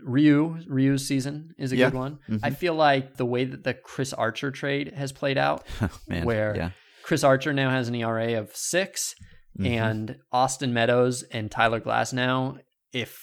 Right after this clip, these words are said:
Speaker 1: you were starting the season from scratch and they were both healthy, like, Glasnow might be one of your top <laughs> three Cy Young
Speaker 2: <laughs>
Speaker 1: picks,
Speaker 2: Mm-hmm.
Speaker 1: and Meadows, m-, you might say, would be one of your top ten or fifteen M V P picks.
Speaker 2: Yep.
Speaker 1: And that's,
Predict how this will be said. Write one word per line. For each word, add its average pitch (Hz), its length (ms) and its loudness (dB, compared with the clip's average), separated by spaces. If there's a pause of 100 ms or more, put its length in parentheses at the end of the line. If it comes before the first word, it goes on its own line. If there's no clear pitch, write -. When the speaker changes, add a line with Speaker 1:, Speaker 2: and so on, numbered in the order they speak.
Speaker 1:
you 120 160 -6
were 117 160 -2
starting 113 440 0
the 113 80 -4
season 117 500 -4
from 113 220 -8
scratch 117 500 -2
and 113 160 -8
they 107 80 -4
were 107 100 -6
both 110 280 -6 (100)
healthy, 123 520 -2 (320)
like, 101 260 0 (260)
Glasnow 120 500 2
might 113 220 -2
be 110 200 -6
one 107 200 -4
of 107 100 -8
your 113 120 -6
top - 360 -2
<laughs> - 20 -20
three 151 340 4
Cy 127 240 6
Young 143 360 0
Speaker 2:
<laughs> - 180 -14
Speaker 1:
picks, 196 380 2 (220)
Speaker 2:
Mm-hmm. 110 200 0
Speaker 1:
and 113 220 2
Meadows, 131 600 4
m-, 120 260 -8
you 117 140 -2
might 113 260 -4 (260)
say, 123 200 2
would 113 120 -2
be 120 120 -2
one 117 200 0
of 113 80 -4
your 113 100 -2
top 113 320 0
ten 120 160 -4
or 113 80 -4
fifteen 120 400 -4
M 113 160 -4
V 113 120 -6
P 156 200 -2
picks. 196 320 -2 (240)
Speaker 2:
Yep. 107 220 0 (200)
Speaker 1:
And 127 520 2
that's, 196 340 4